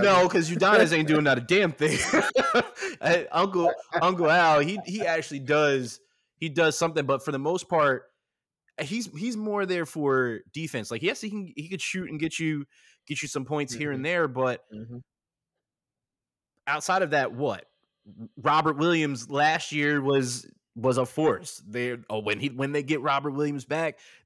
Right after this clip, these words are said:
Speaker 2: th-, is it, they got another guy in the paint to do that? I ain't seen not a damn thing from him.
Speaker 1: Mm-hmm, mm-hmm.
Speaker 2: Greg Williams or what's his name? Right, Greg, not Greg Williams. What's his name? Grant Williams.
Speaker 1: Grant,
Speaker 2: I, <laughs>
Speaker 1: Grant.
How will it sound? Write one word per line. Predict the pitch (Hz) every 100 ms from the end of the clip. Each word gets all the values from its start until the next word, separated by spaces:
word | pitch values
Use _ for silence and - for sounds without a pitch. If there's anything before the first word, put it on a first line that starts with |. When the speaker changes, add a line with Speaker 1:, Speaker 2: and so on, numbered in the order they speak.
| - -
Speaker 2:
th-, | 98
is | 110 131
it, | 127
they | 131
got | 131
another | 131 143 143
guy | 131 139 139 143
in | 135
the |
paint | 107 160 147 135
to |
do | 131 147
that? | 156 156 _ _ _ -
I | 170 208
ain't | 180
seen | - 175
not | 165 160
a |
damn | 151 156 170
thing | 165 143 113
from | 98 120
him. | 123
Speaker 1:
Mm-hmm, | 135 - 120
mm-hmm. | 123 143 _ _ _ _ _ _ _ _ _ _ _
Speaker 2:
Greg | 113 160 170
Williams | 165 185 196 190
or | 147 135 127 120
what's | 139 151
his | 147
name? | 139 143
Right, | 190
Greg, | 160 180 131
not | 127
Greg | 104 90
Williams. | 90 90 85 120
What's | -
his | 95
name? | 95 80 _ _ _ -
Grant | 135 120
Williams. | 107 101 85 82 - _ _ _ _
Speaker 1:
Grant, | 151 147 123 -
Speaker 2:
I, | 135
<laughs> | -
Speaker 1:
Grant. | 117 113 -